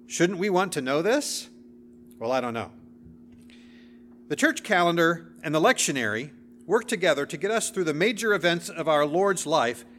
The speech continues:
every year and through the major events in Scripture every three years.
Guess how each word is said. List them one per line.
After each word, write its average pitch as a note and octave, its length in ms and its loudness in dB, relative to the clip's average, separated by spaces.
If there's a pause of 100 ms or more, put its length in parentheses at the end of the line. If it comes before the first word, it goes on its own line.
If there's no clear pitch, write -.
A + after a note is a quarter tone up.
every F#3+ 260 2
year A#2 260 -2
and B2+ 220 -10
through D3+ 160 -6
the C#3 80 -2
major E3+ 320 0
events D#3 320 0
in C#3 140 -10
Scripture E3 500 -6
every D#3 320 -8
three D#3+ 300 -8
years. G#2+ 560 -10